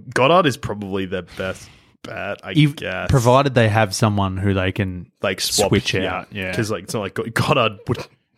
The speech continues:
Speaker 2: No.
Speaker 1: You're not adding him to the team to fix the Tom Mitchell problem. You're
Speaker 2: No.
Speaker 1: just, like, another senior
Speaker 2: I'm
Speaker 1: member.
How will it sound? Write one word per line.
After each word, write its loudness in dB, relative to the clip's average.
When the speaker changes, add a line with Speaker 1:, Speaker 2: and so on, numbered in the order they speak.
Speaker 2:
No. -8
Speaker 1:
You're -4
not 6
adding 2
him -2
to -6
the -8
team -6
to -8
fix -4
the -8
Tom -4
Mitchell -6
problem. -8
You're -4
Speaker 2:
No. -4
Speaker 1:
just, -6
like, -6
another -6
senior 2
Speaker 2:
I'm -8
Speaker 1:
member. -14